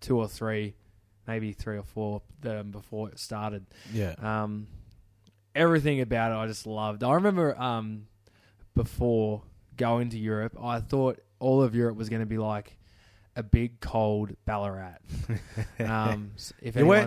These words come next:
Speaker 1: anyone's
Speaker 2: too invest-, like, you weren't really that interested, were you? Like
Speaker 1: Well, the thing is, it was just because I was uneducated. I'd never really looked into Europe, um, or even the U K.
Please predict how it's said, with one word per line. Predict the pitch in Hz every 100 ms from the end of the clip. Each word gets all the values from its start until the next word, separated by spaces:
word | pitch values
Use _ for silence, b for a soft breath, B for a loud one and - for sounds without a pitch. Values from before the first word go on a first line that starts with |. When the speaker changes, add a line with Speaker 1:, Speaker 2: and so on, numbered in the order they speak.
| 117
Speaker 1:
anyone's |
Speaker 2:
too | 165
invest-, | 143 113 113 117 -
like, | 120 120 -
you | 123
weren't | 165 170 - - _ -
really | 120 123 110 107
that | 104 -
interested, | 123 - 98 - 92
were | 101 113
you? | 98 -
Like | 104 98 -
Speaker 1:
Well, | 175
the | 185
thing | 220
is, | 208
it | 185
was | 185
just | 170 226 -
because | 196
I | 160
was | 135
uneducated. | 139 131 120 123 131 135 113
I'd | 117 135
never | 160 139
really | 131 113
looked | 113 127 -
into | 127 123 123
Europe, | 113 123 120 - - b b b b
um, | 113 117 113 113 113 113 -
or | 120 120 110 107 -
even | 120 110 104 101 104
the | 107 117
U | 110 110
K. | - 113 110 113 117